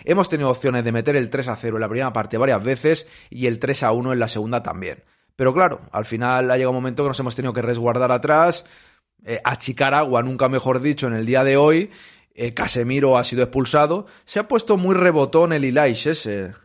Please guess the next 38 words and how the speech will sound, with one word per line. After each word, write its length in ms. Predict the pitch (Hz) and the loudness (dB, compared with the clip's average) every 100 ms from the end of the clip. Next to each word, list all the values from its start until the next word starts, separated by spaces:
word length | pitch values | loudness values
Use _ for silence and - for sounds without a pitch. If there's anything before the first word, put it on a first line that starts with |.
| - | -4
¿Qué 80 | |
dice 200 | 139 139 | -2 0
Roberto 360 | 151 147 139 139 | 0 0 -2 -2
Carlos? 440 | 135 120 113 120 - _ _ | -2 -2 -4 -6 -12 _ _
Que 80 | |
Casemiro 400 | 120 113 101 156 | -8 -6 -6 -4
tiene 180 | 190 190 | -2 -2
cuatro 240 | 180 175 170 | -2 -2 -4
Copas 240 | 151 135 | -4 -4
de 60 | 104 | -2
Europa. 280 | 156 160 | 0 0
¿Dónde 220 | 139 143 123 | -2 0 0
vas? 160 | 165 | -2
Tranquilízate. 920 | - 127 113 117 147 139 95 156 160 - _ | -2 -8 -6 -6 -6 -4 -2 -2 -2 -6 _
Hombre, 160 | 92 90 | -16 -14
es 60 | |
que 100 | - | -10
¿dónde 180 | 90 82 | -10 -6
vas? 160 | 95 120 | -2 -2
Le 80 | |
ha 20 | 95 | -2
hecho 120 | 98 | -6
una 80 | 95 | -8
falta 240 | 107 98 | -6 -6
a 40 | 95 | -8
Messi, 260 | 95 120 | -10 -10
ya 100 | 107 | -10
está. 300 | 90 - 131 | -10 -2 -2
Que 80 | 104 | -2
yo 80 | 101 | -6
ya 100 | 101 | -8
sé 100 | 110 | -8
que 60 | |
en 80 | 101 | -10
el 80 | 101 | -6
Barcelona 600 | 101 104 110 113 117 87 - - | -6 -6 -4 -4 -4 -6 -14 -14
estos 320 | - 113 110 | -10 -8 -8
chavalotes 720 | - 113 113 120 120 131 143 | -4 0 2 0 0 -2 -2